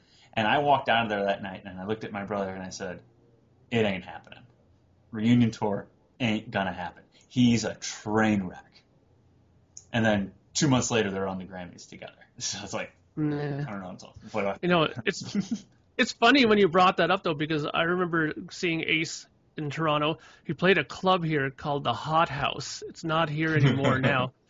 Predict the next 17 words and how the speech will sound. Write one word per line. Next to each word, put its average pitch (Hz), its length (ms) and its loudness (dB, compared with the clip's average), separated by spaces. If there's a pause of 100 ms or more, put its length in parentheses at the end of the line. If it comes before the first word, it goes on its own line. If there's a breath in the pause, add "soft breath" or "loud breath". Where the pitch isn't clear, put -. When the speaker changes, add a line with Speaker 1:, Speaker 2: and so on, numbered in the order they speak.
(300 soft breath)
Speaker 2:
but 151 260 0
he 165 140 4
played, 165 300 2
uh, - 360 0
this, 156 280 -8
this 156 200 -8
club, 160 380 -4 (100)
and 143 360 -6 (340)
it's, 165 380 -6 (680)
I 175 100 4
remember 220 340 4
my 180 180 2
friend's 196 340 0
band 165 460 -2 (100)
opened 175 360 -4
for 151 120 -6
them. - 320 -10